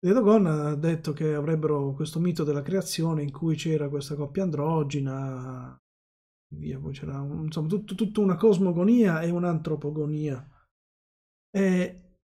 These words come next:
i suoi studi ebbero un enorme successo, perché era stato tra i primi, tra l'altro, a fare uno studio,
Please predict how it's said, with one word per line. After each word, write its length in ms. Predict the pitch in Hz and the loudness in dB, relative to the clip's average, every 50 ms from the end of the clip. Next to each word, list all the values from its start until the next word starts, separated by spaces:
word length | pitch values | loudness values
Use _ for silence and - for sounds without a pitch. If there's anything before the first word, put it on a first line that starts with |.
| _ _ | _ _
i 80 | - 240 | 2 4
suoi 180 | - 302 277 | 6 6 6
studi 520 | - - - - 180 151 139 139 151 147 - | 6 4 2 0 0 2 2 0 0 0 0
ebbero 460 | 214 208 190 170 165 165 160 165 - | 0 -2 -2 0 0 0 -2 -2 -2
un 180 | 185 175 170 160 | -2 -2 0 0
enorme 400 | 160 165 170 165 156 151 156 139 | 0 0 0 0 -2 -2 -4 -4
successo, 680 | 147 147 - - 156 - - 160 160 - - - - - | -6 -6 -6 -6 -6 -4 -4 -4 -6 -6 -8 -14 -18 -8
perché 380 | - 196 180 - 208 202 202 220 | -8 -8 -2 0 2 2 4 4
era 320 | 226 214 208 208 214 226 | 4 4 2 2 0 -4
stato 260 | - - 247 233 220 | 0 2 2 4 4
tra 120 | - 190 175 | 4 4 2
i 100 | 165 160 | 2 4
primi, 400 | 170 202 208 190 175 160 160 151 | 4 6 6 8 8 6 4 2
tra 160 | 147 151 151 | 2 0 0
l'altro, 320 | 156 156 156 151 151 156 | 0 0 0 0 -2 -4
a 40 | 143 | -6
fare 280 | - - 160 151 151 156 | -4 -4 -4 -2 0 0
uno 200 | 156 156 156 151 | 0 0 0 -2
studio, 840 | - - - 170 170 160 156 160 156 151 147 151 - - - _ | -4 -4 -4 -4 -2 0 2 2 2 0 0 -4 -8 -16 -20 _